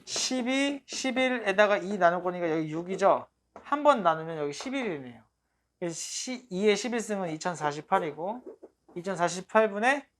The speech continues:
어, 삼십삼. 이 정답이겠죠. 됐나요? 자, 이 번. 매 회마다 사건이, 사건 이가 일어날 확률이 P고 독립시행을 N번 반복할 때, 그럼 뭐라고 써야 돼요?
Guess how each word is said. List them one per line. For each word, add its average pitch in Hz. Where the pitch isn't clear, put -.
어, 151
삼십삼. 190
이 202
정답이겠죠. 139
됐나요? 226
자, 196
이 214
번. 233
매 214
회마다 277
사건이, 285
사건 262
이가 226
일어날 240
확률이 233
P고 160
독립시행을 277
N번 214
반복할 185
때, 139
그럼 214
뭐라고 226
써야 190
돼요? 147